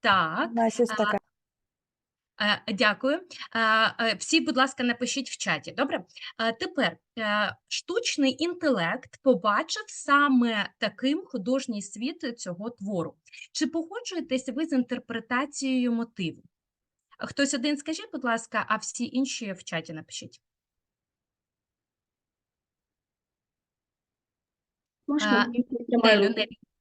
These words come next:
Speaker 3: А,
Speaker 1: Мгм.
Speaker 3: знаєте, я частково погоджуюсь, частково ні. Напевно, я б додала більше теплих кольорів. Не знаю чому. От саме, а, для мене це кохання, вишневі губи. А так, хвилі присутні, але більш таких, е,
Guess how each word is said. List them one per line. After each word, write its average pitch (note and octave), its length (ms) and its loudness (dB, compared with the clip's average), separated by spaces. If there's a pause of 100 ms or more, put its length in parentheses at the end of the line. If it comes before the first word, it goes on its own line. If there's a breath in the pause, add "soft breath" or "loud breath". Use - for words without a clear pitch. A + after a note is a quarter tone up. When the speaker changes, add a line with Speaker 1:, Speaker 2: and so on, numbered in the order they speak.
(140)
Speaker 3:
А, A#3+ 260 4
Speaker 1:
Мгм. C#4 160 2
Speaker 3:
знаєте, D4 760 2
я B3 180 6
частково B3 480 2
погоджуюсь, B3 560 4
частково A#3+ 480 2
ні. C#4+ 200 6
Напевно, C4 420 2
я A#3 160 -2
б A#3+ 80 -4
додала A3 380 0
більше A3 400 -2
теплих G3+ 300 -6 (100)
кольорів. G3+ 360 2 (560)
Не A#3+ 100 6
знаю G3+ 300 0
чому. G3+ 280 -2
От G#3 240 -4
саме, A3 460 2 (200)
а, G#3 180 2
для A3 160 2
мене A#3 260 4
це G#3+ 160 -2
кохання, D4+ 580 4
вишневі A#3+ 540 2
губи. C4+ 440 2 (220 loud breath)
А G#3+ 140 -2
так, A3+ 280 2
хвилі G#3 560 0
присутні, C4 480 2
але A3 240 2
більш A#3 320 0
таких, A#3 420 -2
е, G#3 280 2